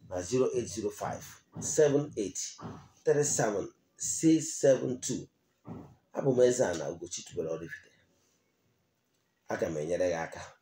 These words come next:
Hmm? Feel free to chat me. I answer my calls.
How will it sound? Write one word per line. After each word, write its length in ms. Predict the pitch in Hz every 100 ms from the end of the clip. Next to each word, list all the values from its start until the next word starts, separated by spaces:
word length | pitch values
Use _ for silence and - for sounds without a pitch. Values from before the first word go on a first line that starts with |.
| _ _ _ _ _ _ _ _ _ _ _ _ _ _ _ 807 _ _ _ _ _ _
Hmm? 300 | 113 131 147 170 - _ _ _ _ _ _ _
Feel 260 | - 170 160
free 480 | 156 156 147 143 -
to 160 | 113 92
chat 500 | - 123 117 117 104
me. 180 | 101 78 - _ _ _ _ _ _ _ _ _
I 100 | 101 104 117
answer 300 | 131 - 131
my 180 | 90 80
calls. 600 | - 82 64 - -